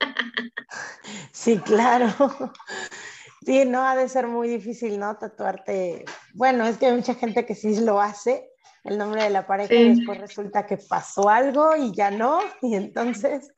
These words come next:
Speaker 2: se tienen que poner algo encima. ¿Se pueden poner tatuajes encima del mismo tatuaje?
Speaker 1: Sí. Sí, es un cover-up,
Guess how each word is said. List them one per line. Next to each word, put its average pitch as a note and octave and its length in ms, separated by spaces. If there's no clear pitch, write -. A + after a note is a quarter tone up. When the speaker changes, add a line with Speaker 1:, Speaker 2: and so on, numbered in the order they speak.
Speaker 2:
se A#3+ 140
tienen B3+ 240
que B3+ 100
poner A#3+ 300
algo A#3+ 240
encima. A#3+ 540
¿Se B3 80
pueden C#4+ 340
poner C4 280
tatuajes B3+ 520
encima A#3 640
del A3 160
mismo A3+ 320
tatuaje? G#3+ 580
Speaker 1:
Sí. B3+ 260
Sí, - 140
es D4+ 320
un C#4 120
cover-up, C4 520